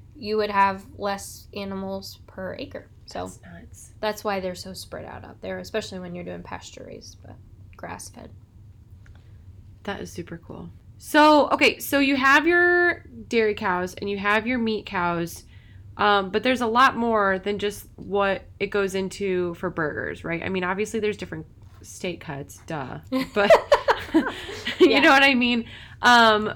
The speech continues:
Speaker 2: but traditionally, like, how big is a cow that gets processed?
Speaker 1: So we're talking beef cows now.
Speaker 2: Yeah, beef cows, sorry.
Speaker 1: So, oh, well,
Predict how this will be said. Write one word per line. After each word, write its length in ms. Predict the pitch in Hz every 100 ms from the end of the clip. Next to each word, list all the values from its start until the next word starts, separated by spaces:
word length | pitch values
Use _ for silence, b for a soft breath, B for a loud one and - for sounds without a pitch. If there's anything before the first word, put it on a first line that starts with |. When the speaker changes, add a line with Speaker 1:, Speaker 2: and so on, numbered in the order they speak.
| -
Speaker 2:
but 840 | 214 247 240 233 233 226 - -
traditionally, 720 | 285 285 294 - 370 359 349
like, 280 | 330 247 220
how 420 | - 202 214 247
big 600 | 233 214 214 208 208 202 -
is 160 | 202
a 60 | 196
cow 800 | - - 196 196 180 170 170 175
that 160 | 180 -
gets 460 | 175 165 - - -
processed? 680 | - 175 180 - - - - - - - - - B B B B - - -
Speaker 1:
So 380 | - 247 247 233
we're 180 | 233 240
talking 440 | 240 254 254 277 262
beef 420 | 254 247 254 -
cows 400 | - 185 180 180
now. 420 | 175 165 165 185
Speaker 2:
Yeah, 260 | - 190 165
beef 240 | - 220
cows, 300 | 220 214 -
sorry. 400 | - 180 165 160 -
Speaker 1:
So, 1400 | 220 - 247 240 240 240 240 233 233 233 233 233 233 233 233 - -
oh, 140 | 196
well, 320 | 190 196 285